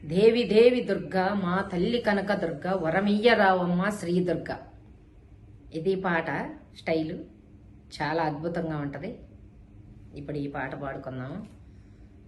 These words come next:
ఓం గురుదేవాయ నమః. గురువుగారు పాద పద్మాలకు నమస్సుమాంజలి. విశ్వశ్రీ అనంత శక్తియే నమః.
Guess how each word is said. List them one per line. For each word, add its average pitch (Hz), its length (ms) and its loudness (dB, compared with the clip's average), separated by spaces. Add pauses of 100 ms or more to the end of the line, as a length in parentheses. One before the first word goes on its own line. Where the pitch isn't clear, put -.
(220)
ఓం 165 280 -2
గురుదేవాయ 160 520 2
నమః. 147 280 -6 (580)
గురువుగారు 160 460 0
పాద 156 260 -4
పద్మాలకు 156 680 -6
నమస్సుమాంజలి. 147 1000 -6 (1120)
విశ్వశ్రీ 160 600 -4
అనంత 170 360 -4
శక్తియే 156 560 -6
నమః. 143 260 -6